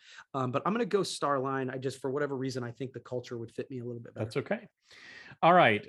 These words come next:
Speaker 2: Uh, Jason Noakes from Promo Pulse, we mentioned
Speaker 1: Mm-hmm.
Speaker 2: him earlier, or the dynamic duo Brett Schaefer and Dan Piggott from Soapbox.
Speaker 1: Hmm.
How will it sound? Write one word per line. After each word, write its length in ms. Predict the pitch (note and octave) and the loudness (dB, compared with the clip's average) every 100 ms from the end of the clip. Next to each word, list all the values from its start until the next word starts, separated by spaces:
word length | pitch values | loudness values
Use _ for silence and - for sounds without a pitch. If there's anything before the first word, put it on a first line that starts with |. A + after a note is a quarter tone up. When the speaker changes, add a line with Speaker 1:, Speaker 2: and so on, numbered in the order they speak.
| - | 2
Speaker 2:
Uh, 540 | C#3 C3+ C3 C3 B2+ A#2+ | 6 6 6 6 4 2
Jason 440 | B2+ E3+ - A3+ | 4 4 2 2
Noakes 340 | C#3+ G3+ - - | 4 4 0 -10
from 160 | A2+ | -8
Promo 260 | - B2 E3+ | -2 -2 0
Pulse, 320 | - D#3 - | 2 2 2
we 60 | G#2 | 0
mentioned 320 | G2+ A2 G#2+ | 0 -2 -2
Speaker 1:
Mm-hmm. 80 | A2 | 0
Speaker 2:
him 80 | |
earlier, 380 | G#2 A2+ F3+ A#3 _ - | 2 2 0 -2 _ 4
or 320 | B2+ B2 A#2+ | 8 8 8
the 360 | A#2 A2 G#2+ A2 _ _ | 4 0 0 -4 _ _
dynamic 420 | A#2+ B2+ F#3+ G#3 B2+ | 0 2 4 2 6
duo 260 | E3 E3+ | 6 6
Brett 300 | A2+ C3 E3 | 4 0 0
Schaefer 440 | - E3+ D#3+ F3+ F3+ | -2 -2 -2 -2 -2
and 260 | A2 G2+ | -2 -2
Dan 240 | A#2+ D3+ E3 | -2 -2 -4
Piggott 400 | - C#3+ D#3+ - | -2 -2 -2 -6
from 160 | A#2 | -8
Soapbox. 1000 | - - - - E2 C#2+ - - - - _ _ - | -4 -2 -2 -4 -6 -6 -12 -18 -16 -18 _ _ -8
Speaker 1:
Hmm. 320 | G3 E3 | -2 0